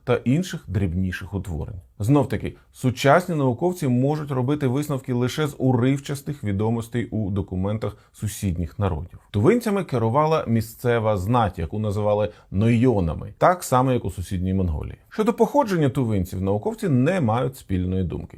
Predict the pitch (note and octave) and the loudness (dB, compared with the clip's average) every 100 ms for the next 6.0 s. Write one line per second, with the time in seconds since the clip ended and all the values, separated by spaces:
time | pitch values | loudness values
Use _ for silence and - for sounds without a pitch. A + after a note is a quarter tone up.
0 | - A3 - F#3+ F#3 D#3 A#2+ C#3 F#3+ C#4 | 0 2 4 2 2 2 2 0 0 0
1 | C#4+ C4+ G3 D#3+ F#3 F#3 D3 C3+ - - | 0 0 -2 0 -2 -2 0 -2 -2 -4
2 | C#3+ G#2+ G2 F#2+ A2 G#2 A2 - G3 A3+ | -2 0 -2 -2 -4 -4 -6 -2 0 0
3 | C#4+ C4 A#3 - - - D#3 C#3+ C3 B2+ | 0 0 -2 -6 -14 2 4 4 2 -2
4 | G3+ A3 E3+ C3 A#2 A#2+ A2+ E3 E3 D#3 | 0 0 -2 -2 -2 -4 -4 -4 -4 -2
5 | G#2+ E2+ G#2 G#2+ - F#2+ F2+ _ F#2 G2 | 0 0 0 -4 -6 -6 -6 _ -8 -8